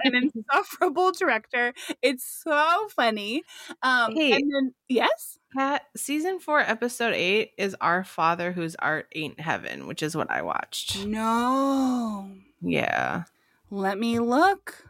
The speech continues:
Speaker 1: Let me look. I'm gonna Google. That's why you, I told you the wrong one.
Speaker 2: At least that's what's on Hulu.
Speaker 1: Um. Oh, it's eighteen. It's season four, episode eighteen.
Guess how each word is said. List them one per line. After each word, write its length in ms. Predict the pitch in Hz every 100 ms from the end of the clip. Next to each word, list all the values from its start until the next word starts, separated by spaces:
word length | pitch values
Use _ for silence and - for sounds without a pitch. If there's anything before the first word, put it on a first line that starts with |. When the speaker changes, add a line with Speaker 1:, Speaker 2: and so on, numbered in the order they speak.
| _ -
Speaker 1:
Let 220 | 220 214
me 180 | 262 269
look. 340 | 285 392 -
I'm 160 | 214 226
gonna 220 | 220 214
Google. 360 | 202 226 226 233
That's 240 | 226 254
why 80 | 294
you, 460 | 285 262 214 233 233
I 80 | 226
told 320 | 233 247 233
you 60 | 247
the 100 | 247
wrong 260 | 254 262 269
one. 300 | 359 214 - - - _ _ -
Speaker 2:
At 100 | 190
least 220 | 208 208
that's 260 | 196 196
what's 140 | 180 180
on 160 | 170 165
Hulu. 540 | 160 139 64 87 165 - _ _ _ _ _ 269
Speaker 1:
Um. 680 | 269 269 262 254 254 254 - -
Oh, 180 | 254 254
it's 160 | 247 -
eighteen. 1200 | 226 226 - - - 214 214 208 202 190 196 202 _ _
It's 200 | 220 220
season 440 | - 262 254 294 320
four, 300 | - 254 240
episode 460 | 214 247 240 226
eighteen. 760 | 202 196 190 - 190 175 180